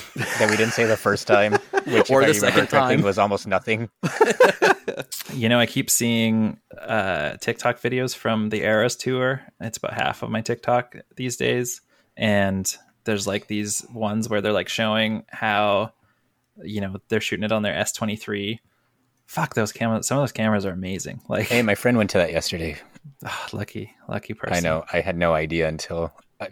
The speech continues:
Speaker 1: until I was told, and I was like, "What the fuck?" I tried. I
Speaker 3: Yeah,
Speaker 1: tried. And
Speaker 3: yeah.
Speaker 1: it, it didn't,
Speaker 2: This whole
Speaker 1: it didn't
Speaker 2: time
Speaker 1: work
Speaker 2: I've been
Speaker 1: out.
Speaker 3: But some,
Speaker 2: thinking,
Speaker 3: some
Speaker 2: "What does, what's that have to do?" Wh-, like,
Speaker 3: Samsung
Speaker 2: and then,
Speaker 3: makes
Speaker 2: yeah, I was
Speaker 3: really
Speaker 2: like,
Speaker 3: good
Speaker 2: "Oh,
Speaker 3: cameras in their
Speaker 2: Samsung."
Speaker 3: phones.
Speaker 2: Okay.
Speaker 3: Like, like, you'll, they'll, it'll be a clip and it'll be, like,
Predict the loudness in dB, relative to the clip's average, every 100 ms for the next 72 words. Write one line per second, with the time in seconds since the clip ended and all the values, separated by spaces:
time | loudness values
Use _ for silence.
0 | -18 _ -12 -10 -8 -6 -8 -10 -6 -4
1 | -4 -6 -10 -14 -16 -16 -18 -12 -10 -10
2 | -8 -2 2 2 2 -4 -4 -4 0 2
3 | 4 2 -2 -2 -4 -12 -10 0 2 2
4 | 0 0 0 0 2 0 2 2 2 2
5 | 2 -2 -12 -20 _ -12 0 2 2 0
6 | -2 -4 -8 _ _ _ 0 2 0 0
7 | 0 -2 -2 0 0 -2 -8 _ _ _
8 | _ _ -6 2 4 4 2 -2 -2 -6
9 | -10 -8 0 4 4 6 6 6 6 4
10 | 6 6 4 4 4 2 4 4 4 4
11 | 4 2 -2 -6 -8 -10 -18 -10 -10 0
12 | 2 2 -2 -12 0 0 2 2 2 2
13 | 2 2 4 2 4 2 2 4 4 4
14 | 0 0 0 2 4 2 -2